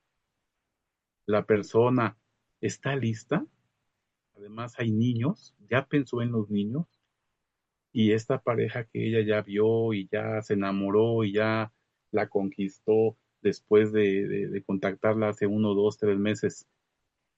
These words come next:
yo creo que ni, ni un psicólogo siquiera, eh, secular te va a decir, "Ah, no, adelante.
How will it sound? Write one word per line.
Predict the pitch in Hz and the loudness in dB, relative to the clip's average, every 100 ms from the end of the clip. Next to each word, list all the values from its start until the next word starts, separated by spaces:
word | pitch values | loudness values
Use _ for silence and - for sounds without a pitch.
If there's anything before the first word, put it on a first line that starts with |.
| _ _ _ | _ _ _
yo | 123 | -2
creo | 120 117 | 0 0
que | 110 | 0
ni, | 101 101 | 0 0
ni | 110 143 110 107 | -2 0 2 2
un | 117 131 | 2 -2
psicólogo | 110 101 113 113 104 95 | -6 -4 -2 0 0 -2
siquiera, | 98 - 104 110 101 95 - _ | -4 -2 0 2 0 -2 -10 _
eh, | 90 98 101 98 92 185 - _ _ _ _ _ _ _ _ | -6 -6 -8 -10 -14 -20 -20 _ _ _ _ _ _ _ _
secular | - - 98 101 110 - _ _ _ _ _ _ _ _ _ _ - | -8 -4 0 0 -2 -6 _ _ _ _ _ _ _ _ _ _ 0
te | 104 | 2
va | 107 | 4
a | |
decir, | 107 98 107 - | 4 2 -2 -2
"Ah, | 110 | -2
no, | 110 101 | 0 0
adelante. | 92 92 - - - | -2 -4 -8 -10 -16